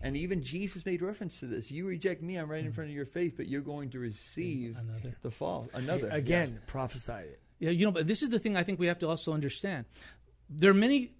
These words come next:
Speaker 2: uh, titles that the Antichrist has. The beast, the lawless one. We usually refer to him as the Antichrist.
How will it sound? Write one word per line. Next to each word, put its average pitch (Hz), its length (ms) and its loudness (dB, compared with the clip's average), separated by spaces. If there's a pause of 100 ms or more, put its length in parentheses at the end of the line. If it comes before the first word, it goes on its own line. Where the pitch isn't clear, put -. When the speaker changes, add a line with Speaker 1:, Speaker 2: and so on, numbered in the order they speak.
(540)
Speaker 2:
uh, 139 300 0
titles 180 540 2
that 139 140 2
the 139 120 -2
Antichrist 131 560 -4
has. 113 240 -4
The 117 80 -4
beast, 151 500 -2 (320)
the 139 100 -2
lawless 135 420 0
one. 147 140 -6 (680)
We 165 160 4
usually 180 400 6
refer 151 340 0
to 160 120 0
him 160 60 2
as 127 180 -2
the 135 160 0
Antichrist. 151 720 -4